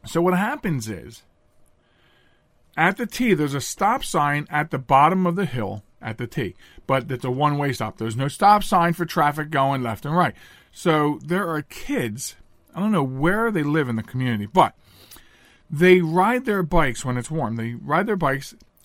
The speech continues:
and they come speeding. I guess they get up all kinds of speed. Hey, look, I did it when I was a kid on a bicycle. I get it.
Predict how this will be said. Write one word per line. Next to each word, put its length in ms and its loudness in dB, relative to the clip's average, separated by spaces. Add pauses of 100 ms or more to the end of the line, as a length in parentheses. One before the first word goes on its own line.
and 140 0
they 80 2
come 240 -4
speeding. 680 -2
I 60 -2
guess 200 -4
they 80 0
get 200 0
up 180 0
all 140 0
kinds 300 -2
of 100 -4
speed. 300 4 (140)
Hey, 120 -2
look, 300 4
I 120 6
did 180 6
it 100 0
when 100 2
I 60 6
was 100 4
a 60 2
kid 240 4
on 80 4
a 40 2
bicycle. 540 0
I 100 8
get 300 4
it. 240 -14